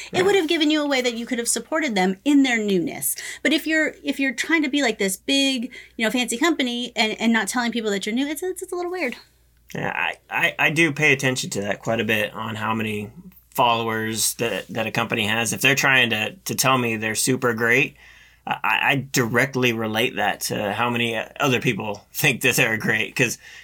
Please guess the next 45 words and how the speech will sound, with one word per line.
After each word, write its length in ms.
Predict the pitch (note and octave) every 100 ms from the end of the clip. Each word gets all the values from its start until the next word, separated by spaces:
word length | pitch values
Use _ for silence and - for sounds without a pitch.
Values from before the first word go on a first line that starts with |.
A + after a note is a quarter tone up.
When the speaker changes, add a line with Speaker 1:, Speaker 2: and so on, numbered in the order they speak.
| -
Speaker 2:
you 80 | A2+
know, 120 | A2+
a 60 | C#3+
company 340 | E3+ G#3 E3+
telling 460 | C3+ C#3 C3 C3 A#2+
you 360 | A#2 A#2 A#2
they're 160 | G2 A2
great, 400 | G#2+ A2+ A#2 - A#2 A#2
that 140 | B2+ C3+
you, 200 | B2 A#2
you 180 | A#2 A#2
expect 340 | - D#3 D#3
to 80 | G#2
hear 180 | G2+ G2
that. 220 | A#2 - -
Speaker 1:
Right. 240 | - -
Speaker 2:
They 140 | C3+
don't 180 | C#3+ D3
go, 200 | C3+ C#3+
"Hey, 160 | C3 C#3
we're 120 | D#3
a 40 |
shitty 280 | C#3 E3 C#3
company, 280 | C3+ B2+ A#2+
you 60 | A2+
should 120 | A2+
buy 140 | A2+
from 160 | A2 -
us." 320 | - - - -
Speaker 1:
Right. 100 | - - - -
Speaker 2:
Like, 100 | -
that 120 | C#3
doesn't 220 | C#3 B2+
happen. 440 | A2 A#2+ - E2+ -
It's, 320 | G#2+ - -
"We're 220 | - A2 B2
so 240 | - B2+
great, 420 | G2 G#2+ G#2 G#2+
everybody 440 | A2+ A2 A2 G#2 G#2+
else 540 | C3+ A#2 A2 - - _ _ _
has 260 | - G#2+ F#2
nothing 360 | A2+ B2 - G2
on 180 | F#2+
us." 400 | G2 - - - - _ _ _ _
Um, 380 | - G3 G2 -